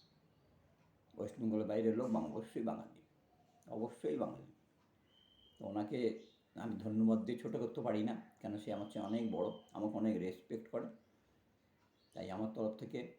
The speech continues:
আমার, উম, আমার কর্তা গিন্নি দুজনের তরফ থেকে, আমার হাজব্যান্ড ওয়াইফ দুজনের তরফ থেকে, কাকা কাকিমা বলে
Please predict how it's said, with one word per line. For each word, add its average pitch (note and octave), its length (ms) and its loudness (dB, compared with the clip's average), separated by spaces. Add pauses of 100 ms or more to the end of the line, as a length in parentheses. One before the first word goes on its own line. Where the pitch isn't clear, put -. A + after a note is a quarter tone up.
(160)
আমার, F2 220 -2 (440)
উম, D2 280 -6
আমার F#2+ 260 -2
কর্তা F2+ 380 -2
গিন্নি A2+ 280 6
দুজনের A2 400 0
তরফ A2+ 260 0
থেকে, - 380 -6 (320)
আমার F2 200 -4
হাজব্যান্ড A2 400 2
ওয়াইফ G#2 160 4
দুজনের A2 400 -2
তরফ A2 300 -2
থেকে, A2+ 160 -8
কাকা - 300 -2
কাকিমা G#2+ 380 0
বলে A2+ 340 0